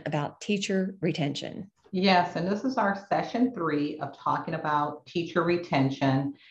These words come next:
Speaker 2: And if you recall, you know, in that first segment, we really talked about the challenges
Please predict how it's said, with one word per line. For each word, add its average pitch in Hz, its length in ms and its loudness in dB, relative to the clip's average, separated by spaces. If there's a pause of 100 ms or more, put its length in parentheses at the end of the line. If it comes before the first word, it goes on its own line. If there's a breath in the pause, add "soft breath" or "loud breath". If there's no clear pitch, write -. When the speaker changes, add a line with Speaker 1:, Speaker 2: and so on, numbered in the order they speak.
(240 loud breath)
Speaker 2:
And 185 420 4 (380)
if 190 160 2
you 190 100 2
recall, 196 960 6 (140)
you 185 100 0
know, 170 140 2
in 165 80 0
that 160 240 -2
first 180 340 2
segment, 156 560 0
we 160 220 0
really 170 320 4
talked 151 340 0
about 143 300 2
the 147 80 -2
challenges 127 760 0